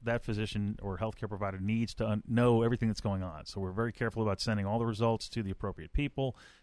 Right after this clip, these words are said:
The patient gets a letter, even though she may have spoken with me, she's still gonna get a letter that outlines the fact that X, Y, or Z needs to happen.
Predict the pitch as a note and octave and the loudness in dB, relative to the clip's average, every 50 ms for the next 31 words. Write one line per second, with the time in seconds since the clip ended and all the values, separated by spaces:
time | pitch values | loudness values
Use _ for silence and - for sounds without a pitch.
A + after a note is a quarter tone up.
0 | _ - - - B2 A#2 A2 - B2+ A#2 - B2+ A#2 - B2+ A#2 A#2+ A2+ A2+ A2+ | _ -6 -2 0 2 2 2 2 0 2 2 0 0 2 2 2 4 4 4 6
1 | A2+ A2+ A2+ A2 G#2+ - A#2 G#2+ G#2+ G#2+ G#2+ G2+ - - A2 G#2 G2 F#2 - - | 6 4 2 2 -2 -2 -2 0 0 0 0 0 0 -2 -2 -2 -2 -4 -4 0
2 | - B2 A#2 - A#2 G2 F#2+ F#2 E2 E2+ E2+ - - - B2+ A#2 A2+ A2+ G#2+ G#2+ | 0 2 2 2 0 -2 -2 -4 -6 -8 -10 -10 -6 -4 -2 -2 0 -2 -2 -2
3 | G#2 G2 G2 G#2 G#2+ A2 A2 A2 A2 - - - - - - - _ _ - A2 | -4 -4 0 0 2 2 4 2 0 -2 -4 -12 -20 -20 -20 -20 _ _ -6 -6
4 | G2+ - G#2 G2+ A2 - G#2+ G#2 G#2 G#2 G#2 G2+ G2+ - - - - A2 G2 - | -4 -4 -4 -4 -4 -2 -2 0 0 2 0 0 -2 -4 -6 -8 -8 -8 -6 -2
5 | A2 G2+ G#2 G2+ - - G#2 F#2+ - - - - - G#2 - - G2 G#2+ G#2+ G2+ | 0 0 0 -2 -2 -4 -4 -4 -4 -8 -10 -10 -8 -8 -6 -4 -4 -2 0 0
6 | F#2+ F2+ G#2+ G#2+ G2+ G2+ G2 - - - G2+ E2+ A#2+ C3 B2+ - - A#2+ A#2 A2+ | 0 0 0 0 0 0 -2 -4 -6 -8 -6 -4 -2 -2 -2 0 0 0 0 0
7 | A#2 | -2